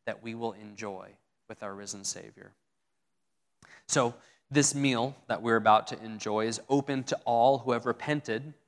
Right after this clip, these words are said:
and have put their faith in Jesus Christ. If you don't know Jesus as your Lord and Savior, we desire to eat this meal with you, but tonight it's not for you. But trust me when I say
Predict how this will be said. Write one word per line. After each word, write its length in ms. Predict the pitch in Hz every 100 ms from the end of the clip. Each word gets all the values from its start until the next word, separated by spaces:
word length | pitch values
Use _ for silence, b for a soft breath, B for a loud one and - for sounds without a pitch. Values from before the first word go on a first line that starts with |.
| _ _
and 100 | 135
have 140 | 135 120
put 180 | 127 120
their 120 | 123
faith 340 | - 123 123
in 120 | 120
Jesus 320 | 113 110 110 -
Christ. 760 | - 139 - - - - - - _ _ _ _ -
If 120 | 143
you 120 | 151
don't 420 | 127 143 160 156
know 260 | 147 143 151
Jesus 420 | 127 139 143 139
as 180 | 135 123
your 120 | 131
Lord 280 | 127 139 131
and 120 | 123
Savior, 420 | 123 131 131 127 - B B
we 120 | 156
desire 840 | 143 143 127 113 123 143 147 135 131
to 160 | - -
eat 200 | 143 -
this 160 | 131
meal 240 | 135 131 120
with 280 | 135 - 101
you, 220 | 95 98
but 160 | 117 - _ _ -
tonight 440 | 135 120 147 156
it's 220 | 135 -
not 240 | 139 135 - -
for 260 | 151 156
you. 340 | 131 98 95 - _ _ _ _ _ _ -
But 160 | - -
trust 460 | - 139 - -
me 260 | 113 110 110 b -
when 180 | 120
I 160 | 104 113
say 480 | - - 127 127